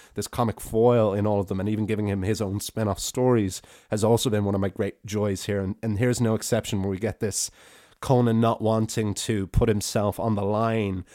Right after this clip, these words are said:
by going out and fighting and, uh, having to call to let them know of danger. So instead he's assigned to be a babysitter, uh, at which he also balks at and also fails at.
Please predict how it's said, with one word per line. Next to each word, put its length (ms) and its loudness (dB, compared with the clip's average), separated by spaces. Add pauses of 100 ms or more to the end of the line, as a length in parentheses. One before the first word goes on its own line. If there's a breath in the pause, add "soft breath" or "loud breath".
(180 loud breath)
by 100 -4
going 360 -2
out 240 0
and 120 -4
fighting 800 -2
and, 320 -2
uh, 160 -2
having 220 -2
to 100 -12
call 540 2 (260 soft breath)
to 100 -4
let 160 -2
them 120 -2
know 100 -2
of 80 -6
danger. 420 -2
So 180 -2
instead 280 -2
he's 180 0
assigned 380 -4
to 80 -4
be 120 0
a 40 -2
babysitter, 640 2 (320 soft breath)
uh, 240 -4
at 140 -2
which 180 -2
he 100 0
also 340 2
balks 440 -4
at 240 -6
and 80 -4
also 400 0
fails 400 -8
at. 300 -10